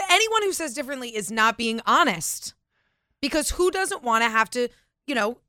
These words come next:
uh, not go into work in the morning and instead say, "Okay,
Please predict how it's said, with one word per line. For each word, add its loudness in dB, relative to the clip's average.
uh, -6
not 2
go 2
into 2
work 2
in 4
the 4
morning -2
and 4
instead 4
say, 6
"Okay, 0